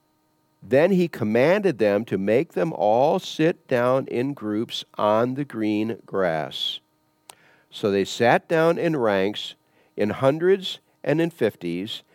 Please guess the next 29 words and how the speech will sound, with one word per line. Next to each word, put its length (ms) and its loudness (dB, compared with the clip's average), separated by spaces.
and 200 -2
when 180 4
he 160 2
had 160 0
taken 380 0
the 100 -4
five 420 2
loaves 460 2
and, 260 -2
and 200 2
the 60 2
two 240 -8
fish, 460 -2
he 140 -2
looked 300 0
up 160 0
to 140 0
heaven, 360 2
blessed 520 0
and 140 -2
broke 320 0
the 120 -2
loaves, 600 2
and 260 -2
gave 400 4
them 260 2
to 160 -4
the 120 -6
disciples 800 -2